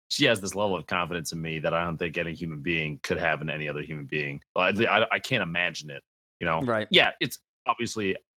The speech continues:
Speaker 1: absolutely out there, but when I think about it, I'm like, "Eh, she probably thought maybe I could do it," but she's also watched me play and heard me, you know, she heard me talk to people about just all this stuff. She knows how passionate I am about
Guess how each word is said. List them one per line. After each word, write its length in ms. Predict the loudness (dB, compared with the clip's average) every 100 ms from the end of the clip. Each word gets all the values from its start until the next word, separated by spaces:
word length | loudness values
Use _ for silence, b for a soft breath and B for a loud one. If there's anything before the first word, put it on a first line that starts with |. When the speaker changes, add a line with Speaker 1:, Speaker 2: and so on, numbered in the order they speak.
| _
Speaker 1:
absolutely 440 | 2 2 0 0 2
out 200 | 2 0
there, 160 | -4 -2
but 120 | 2
when 120 | 2
I 40 | 2
think 140 | 0
about 140 | 0 0
it, 40 |
I'm 80 | 0
like, 160 | -4 -8 _ -4
"Eh, 320 | 2 4 2 0 _ _ _ _ _ _ _ -6
she 120 | 2
probably 300 | 6 6 6
thought 240 | 2 2
maybe 320 | -2 -8 2 2
I 80 |
could 180 | 2 -2
do 180 | 0 2
it," 140 | 2 0
but 100 | -2
she's 180 | 0 2
also 280 | 2 2 0
watched 480 | 2 0 -2 -6
me 140 | -4 -4 0
play 360 | 2 4 2 0
and 120 | -4
heard 360 | -4 0 0 2
me, 380 | 0 0 0
you 120 | 0 0
know, 60 |
she 220 | 0 -2 -2
heard 180 | 0
me 100 | 0
talk 300 | 0 0 0
to 60 | -2
people 580 | -6 -2 0 2 2 0
about 420 | -2 0 0 0 -4 _ _ _ _ -2
just 120 | 2
all 120 | 2
this 100 | 2
stuff. 180 | 2 0
She 140 | 0 0
knows 140 | 0
how 140 | 0 -2
passionate 460 | 0 0 0 -2
I 140 | -2 0
am 260 | 0 -2 -4
about 420 | -2 2 2 0